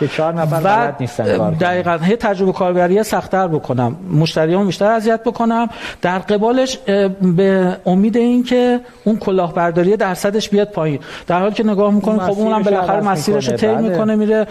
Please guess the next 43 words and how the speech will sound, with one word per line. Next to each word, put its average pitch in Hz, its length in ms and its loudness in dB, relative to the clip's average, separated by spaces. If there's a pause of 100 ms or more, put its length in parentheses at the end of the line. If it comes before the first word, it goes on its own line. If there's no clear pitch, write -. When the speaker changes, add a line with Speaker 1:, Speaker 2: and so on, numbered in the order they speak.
(300)
Speaker 2:
یه 175 80 0
مسیر 196 360 0
بهتری 180 420 0
پیدا. 135 220 -2 (240)
چیکار 247 320 -2
باید 233 180 0
بکنم؟ 208 360 0
مثلاً 208 280 0
این 233 140 2
سولوشنه 208 680 0 (300)
نه 196 160 0
به 233 80 0
صورت 170 280 0
بازم 160 320 0
تکی، 135 540 -2 (420)
به 156 60 0
صورت 214 260 0
متمرکز 190 800 0
یا 220 120 2
حوزهٔ 185 340 2
بیمه 180 240 2
این 190 180 0
همه 180 220 2
بوده 156 320 2
دیگه، 143 340 2
مگه 135 240 0
ما 143 100 2
نبوده 156 340 0
بیمه 127 180 2
شخص 123 120 -2
Speaker 1:
حالا 156 160 0
Speaker 2:
ثالث؟ 202 120 0
Speaker 1:
بیمه 196 220 2
Speaker 2:
یا 214 180 0
بی- 180 60 -6
Speaker 1:
ریسکشو 240 480 -4
خود 247 240 -2
بانک 220 360 -4
برداره. 160 400 0
ببین 175 220 -2
ما 202 80 0
یه 202 160 0
جا 202 180 0